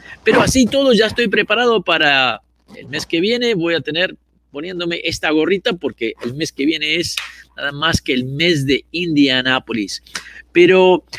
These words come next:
eh, ¿qué vamos a hablar hoy? Bueno, ni, ni sé de lo que vamos a hablar. Realmente no sé.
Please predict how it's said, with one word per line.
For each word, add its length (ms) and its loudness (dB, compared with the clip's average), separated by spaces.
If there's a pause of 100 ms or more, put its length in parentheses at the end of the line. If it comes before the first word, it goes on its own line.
(160)
eh, 200 -4
¿qué 120 0
vamos 220 2
a 20 -2
hablar 200 2
hoy? 200 0
Bueno, 300 -8 (260)
ni, 180 -10
ni 100 -4
sé 140 4
de 60 -2
lo 120 -4
que 80 -10
vamos 180 -14
a 40 -16
hablar. 160 -8
Realmente 400 0
no 100 -4
sé. 240 -2